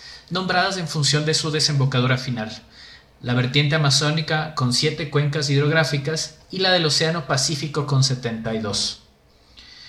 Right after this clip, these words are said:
En este espacio de muchísima abundancia, la enorme mayoría en los grupos del poder económico y político vive ciega a la riqueza natural,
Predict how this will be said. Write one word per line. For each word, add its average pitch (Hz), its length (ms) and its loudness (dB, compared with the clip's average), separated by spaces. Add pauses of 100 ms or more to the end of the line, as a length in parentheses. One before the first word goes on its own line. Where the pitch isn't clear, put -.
(320)
En 185 160 -6
este 254 220 -4
espacio 226 440 2
de 180 80 -4
muchísima 160 600 2
abundancia, 147 840 2
la 151 340 2
enorme 175 360 0
mayoría 160 500 4
en 156 60 2
los 139 180 0
grupos 165 340 0
del 135 120 2
poder 143 360 2
económico 147 680 0
y 135 60 4
político 156 720 -2 (220)
vive 185 420 -4
ciega 160 720 2
a 135 100 2
la 135 140 6
riqueza 127 420 0
natural, 135 600 0